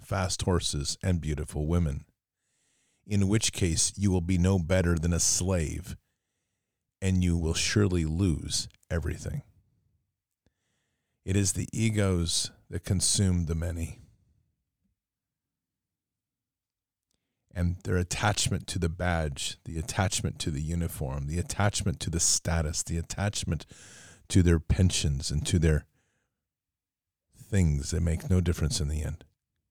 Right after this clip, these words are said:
What Canada and the movement in Canada is reminding us of is there is something greater than anything we have, and that's liberty.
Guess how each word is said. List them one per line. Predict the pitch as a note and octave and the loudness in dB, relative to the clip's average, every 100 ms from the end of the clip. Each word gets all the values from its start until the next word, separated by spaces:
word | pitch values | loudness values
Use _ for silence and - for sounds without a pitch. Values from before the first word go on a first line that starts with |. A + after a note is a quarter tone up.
| _ _ _ _ _ _ _ _ _ _ _ | _ _ _ _ _ _ _ _ _ _ _
What | F#2+ G2+ | 0 2
Canada | - B2+ C3+ A#2+ G#2 F#2 _ _ _ _ | 6 8 8 8 6 2 _ _ _ _
and | G#2 G2 | 0 2
the | F2 F2+ F#2+ | 0 0 2
movement | F2+ G2+ A2+ A2 F2+ | 4 4 4 4 2
in | F#2 F2+ | 0 -2
Canada | - G2 F#2+ F2 | 0 2 2 0
is | - F#2 | 0 -2
reminding | F2+ F2 E2 F2 F#2+ F#2 E2+ | 2 2 4 4 4 2 2
us | D#2 - - | 2 -2 -2
of | E2 D#2+ C#2 - | 0 0 -2 -6
is | - F#2 E2 - _ _ _ _ _ _ | -2 0 0 -4 _ _ _ _ _ _
there | - F#2 | 0 2
is | G2 F2+ | 4 2
something | - G2+ F#2+ - G2 F#2 | 4 2 2 0 0 0
greater | F2 F#2 F2+ E2+ - - _ _ _ _ _ _ _ _ _ _ _ _ _ _ _ _ _ _ _ _ _ _ _ _ _ _ | 0 0 -2 -4 -8 -12 _ _ _ _ _ _ _ _ _ _ _ _ _ _ _ _ _ _ _ _ _ _ _ _ _ _
than | G2 | 0
anything | F#2 F#2+ F2 F2 E2+ | 4 4 4 2 2
we | F2 | 2
have, | D#2 - - - | 2 0 -2 -4
and | - F#2+ | 0 2
that's | F2+ - | 2 2
liberty. | E2+ D#2+ D#2+ - - | 2 2 0 -4 -12